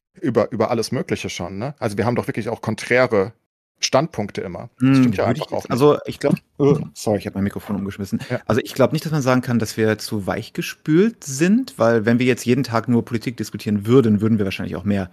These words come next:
Speaker 2: äh, unterschiedliche Meinungen haben. Auch jetzt, was er erzählt zum
Speaker 1: Ja.
Speaker 2: Beispiel, wenn wir das jetzt eine Stunde diskutieren würden, würde ich auch sagen, dass wir nicht hundert Prozent übereinstimmen. Äh, vierzig Prozent
Speaker 1: Stimmt nicht.
Speaker 2: würde ich mal tippen oder so. Also weiß nicht, ob das jetzt der Vorwurf ist, aber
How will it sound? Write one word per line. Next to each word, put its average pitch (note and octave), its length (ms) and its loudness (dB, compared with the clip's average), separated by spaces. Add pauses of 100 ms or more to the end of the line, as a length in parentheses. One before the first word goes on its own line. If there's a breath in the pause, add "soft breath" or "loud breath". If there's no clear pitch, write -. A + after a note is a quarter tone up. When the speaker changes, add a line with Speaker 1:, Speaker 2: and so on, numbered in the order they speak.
(440 loud breath)
Speaker 2:
äh, G2 220 2
unterschiedliche G#2 560 -2
Meinungen G2+ 300 2
haben. F#2+ 200 -4
Auch G2 140 -6
jetzt, A2+ 120 -2
was A2+ 140 -2
er B2+ 160 4
erzählt A#2+ 320 0
zum C3+ 100 -6
Speaker 1:
Ja. B2 60 0
Speaker 2:
Beispiel, D3 360 -4 (360 soft breath)
wenn A2 80 -4
wir A2+ 60 2
das G#2+ 80 0
jetzt A#2+ 140 -6
eine A2+ 40 0
Stunde A#2+ 240 0
diskutieren A2+ 520 2
würden, A#2 360 2 (300)
würde - 80 -6
ich G#2+ 100 -8
auch A#2 120 0
sagen, A2 180 0
dass G#2 100 -4
wir A2+ 60 0
nicht A2 140 -2
hundert A#2 140 0
Prozent - 460 -2 (160)
übereinstimmen. G2 640 -2 (320)
Äh, F2 220 -8
vierzig - 320 -4
Prozent D#3 160 -6
Speaker 1:
Stimmt F#2+ 120 -4
nicht. F2+ 120 -12
Speaker 2:
würde G2+ 80 -6
ich F#2+ 60 -10
mal G2 100 -2
tippen A2+ 240 -4
oder F#2 120 -8
so. G#2+ 180 -4 (300 loud breath)
Also G#2+ 200 2
weiß C3 160 4
nicht, A#2+ 80 2
ob - 60 -2
das - 160 -6
jetzt - 180 -8
der C3 60 -4
Vorwurf D#3+ 380 -4
ist, - 180 -8
aber C3 320 -2